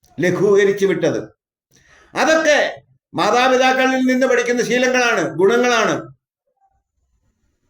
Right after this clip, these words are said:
ആ നടനെയൊക്കെ എനിക്ക് വലിയ ഇഷ്ടമാണ്. അയാളുടെയൊക്കെ ഏത് പടം വന്നാലും, ചവറായാലും ഞാൻ പോയി കാണും. ചവറൊന്നും ഇതുവരെ കണ്ടിട്ടില്ല.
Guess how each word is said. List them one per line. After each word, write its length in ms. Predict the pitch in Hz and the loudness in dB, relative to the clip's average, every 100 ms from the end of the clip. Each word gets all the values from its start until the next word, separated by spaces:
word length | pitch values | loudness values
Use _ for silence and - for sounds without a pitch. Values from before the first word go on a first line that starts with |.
| _ _ _ _ - | _ _ _ _ -4
ആ 60 | 285 320 | 0 2
നടനെയൊക്കെ 380 | 320 320 320 311 | 2 2 2 2
എനിക്ക് 220 | 320 320 | 2 2
വലിയ 200 | 311 311 | 0 0
ഇഷ്ടമാണ്. 400 | 285 311 302 202 - - _ _ - | 0 0 2 0 -4 -14 _ _ -2
അയാളുടെയൊക്കെ 400 | 233 285 285 285 | 0 2 2 4
ഏത് 280 | 269 302 | 4 2
പടം 160 | 302 294 | 2 2
വന്നാലും, 380 | 294 277 277 233 | 2 0 0 0
ചവറായാലും 520 | 240 285 277 277 269 | 0 2 2 2 2
ഞാൻ 160 | 254 254 | 0 2
പോയി 100 | 233 | 2
കാണും. 460 | 202 147 127 131 _ _ _ _ - | 0 -2 -6 -14 _ _ _ _ -6
ചവറൊന്നും 360 | 143 180 190 185 | -2 -2 0 0
ഇതുവരെ 200 | 185 190 | 0 -2
കണ്ടിട്ടില്ല. 480 | 170 175 160 120 | -4 -6 -6 -8